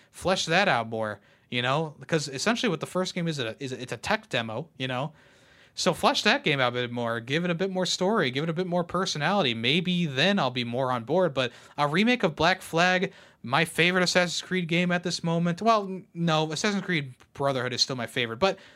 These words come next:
a very high up, highly regarded game for me personally. Yeah, I don't know if we actually need that, uh, you know, um,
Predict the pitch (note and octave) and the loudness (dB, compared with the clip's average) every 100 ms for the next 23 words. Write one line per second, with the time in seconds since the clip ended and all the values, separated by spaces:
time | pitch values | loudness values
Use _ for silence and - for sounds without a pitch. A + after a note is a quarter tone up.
0 | - A3 A3+ D4+ - G3+ G3+ G3+ F#3 F#3+ | -4 0 4 4 4 4 4 4 2 -2
1 | - F3 F3+ F#3 E3+ D#3 C#3+ D#3+ D#3 C#3+ | 0 2 4 2 0 2 2 2 0 0
2 | D3+ D3+ D#3+ D#3+ D3+ C#3+ D3+ - D#3+ D#3+ | 0 -2 -2 -2 -2 -2 -2 -2 -2 -2
3 | D#3 - - - - _ _ _ _ _ | -4 -10 -20 -20 -20 _ _ _ _ _
4 | E3+ D#3+ D#3 - D3 F#3+ F#3+ F#3 E3 E3 | -4 0 0 0 0 2 2 0 0 0
5 | D3+ - C3+ C3 B2 A2+ F#2+ G2+ B2+ B2+ | 0 -2 -4 -2 -4 -4 -6 -8 -6 -6
6 | B2+ B2+ B2 A#2+ C3+ B2 A#2+ A#2+ A2+ | -4 -4 -6 -8 -4 -2 -2 -6 -10